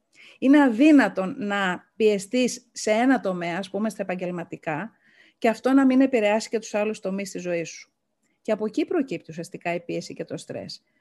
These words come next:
Φαινομενικά λες, «Να τα ισορροπήσω», αλλά πρακτικά, επειδή είναι συγκοινωνούντα δοχεία, πιέζεσαι όλο και περισσότερο.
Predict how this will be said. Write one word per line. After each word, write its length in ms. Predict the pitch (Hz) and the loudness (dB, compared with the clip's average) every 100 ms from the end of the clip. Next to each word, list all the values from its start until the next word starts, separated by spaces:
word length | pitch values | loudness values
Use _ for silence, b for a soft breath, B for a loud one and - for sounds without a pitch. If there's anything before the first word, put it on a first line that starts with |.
| _ | _
Φαινομενικά 640 | _ 214 208 208 202 262 277 | _ -2 0 -4 -2 0 2
λες, 220 | 262 262 | 2 2
«Να 120 | 262 | 2
τα 100 | 220 | 0
ισορροπήσω», 680 | 202 196 185 185 269 294 196 | -2 -2 -4 0 0 0 -2
αλλά 360 | 185 196 190 190 B B B | 0 0 0 -6 B B B
πρακτικά, 880 | - 196 - 196 262 302 196 156 190 _ _ _ _ _ _ _ _ | -6 -6 -6 -4 2 2 2 0 -6 _ _ _ _ _ _ _ _
επειδή 340 | - 214 226 247 | -8 -4 0 4
είναι 140 | 302 | 4
συγκοινωνούντα 580 | 302 208 196 190 220 233 | 2 -2 -4 -4 -4 -4
δοχεία, 580 | 196 160 - 175 165 - | -4 -8 -6 -4 -4 -2
πιέζεσαι 460 | 220 254 285 269 | 2 2 2 0
όλο 180 | 214 254 | 0 0
και 120 | 277 | -2
περισσότερο. 840 | 262 190 170 165 135 - 180 269 | -4 -4 -6 -6 -6 -6 -6 -6